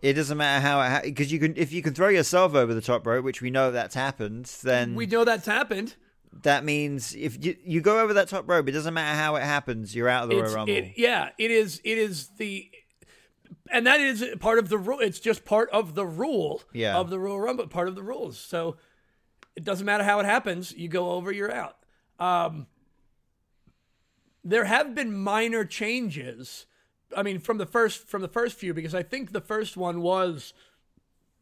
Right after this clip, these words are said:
Speaker 2: they didn't, they didn't, ins-, they didn't instill the, the both feet must hit the floor. I think until,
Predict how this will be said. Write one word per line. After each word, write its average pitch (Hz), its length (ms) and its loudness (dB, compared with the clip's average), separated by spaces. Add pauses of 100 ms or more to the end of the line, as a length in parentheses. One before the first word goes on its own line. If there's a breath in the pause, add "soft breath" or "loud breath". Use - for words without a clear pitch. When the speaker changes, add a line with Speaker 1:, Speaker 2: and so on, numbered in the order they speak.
(920)
Speaker 2:
they 220 160 6
didn't, 233 240 0
they 240 120 6
didn't, 285 220 2
ins-, 240 280 -4
they 214 180 0
didn't 277 220 -2
instill 233 420 2
the, 190 200 -4 (200)
the 180 300 0 (220 soft breath)
both 208 420 2
feet 220 260 -6
must 190 240 -6
hit 190 180 -6
the 175 100 -6
floor. 185 640 -4 (800 soft breath)
I 185 140 0
think 214 340 -2
until, 202 720 -4